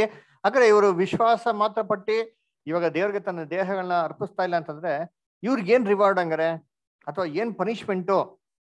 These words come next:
ಅಂತ ನೋಡ್ಬೇಕಾದ್ರೆ ಅವ್ರ ಬುದ್ಧಿಹೀನತೆಗೆ ದೇವ್ರು ಏನೋ ಶಿಕ್ಷೆನೆ ಕೊಡೋದಕ್ಕೆ ಹೋಗೋದಿಲ್ಲ.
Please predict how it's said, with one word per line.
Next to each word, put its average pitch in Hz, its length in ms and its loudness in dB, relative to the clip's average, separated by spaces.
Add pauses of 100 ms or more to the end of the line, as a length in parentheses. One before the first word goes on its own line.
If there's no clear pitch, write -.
ಅಂತ 120 120 -16 (100)
ನೋಡ್ಬೇಕಾದ್ರೆ 113 440 -2 (560)
ಅವ್ರ 123 100 2 (160)
ಬುದ್ಧಿಹೀನತೆಗೆ 170 840 -2 (720)
ದೇವ್ರು 131 320 -4
ಏನೋ 143 120 -4 (100)
ಶಿಕ್ಷೆನೆ 143 400 -4 (460)
ಕೊಡೋದಕ್ಕೆ 117 380 -8 (120)
ಹೋಗೋದಿಲ್ಲ. 113 360 -8